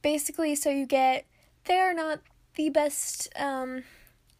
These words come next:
they are not the most well-behaved group of teenagers you have ever did see.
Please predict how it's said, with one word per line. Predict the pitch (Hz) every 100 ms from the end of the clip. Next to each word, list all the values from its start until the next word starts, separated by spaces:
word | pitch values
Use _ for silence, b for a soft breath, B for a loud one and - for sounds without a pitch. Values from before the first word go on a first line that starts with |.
| _ b b b _ _ _ _ - - 285 277
they | 269
are | 285 269
not | -
the | 262
most | 254 262 -
well-behaved | 247 262 262 240 233 269
group | 240 233 -
of | - 131 - 247
teenagers | - 240 240 269 269 269 -
you | 254
have | 254 -
ever | 262 269 269
did | 277 262
see. | - 262 254 277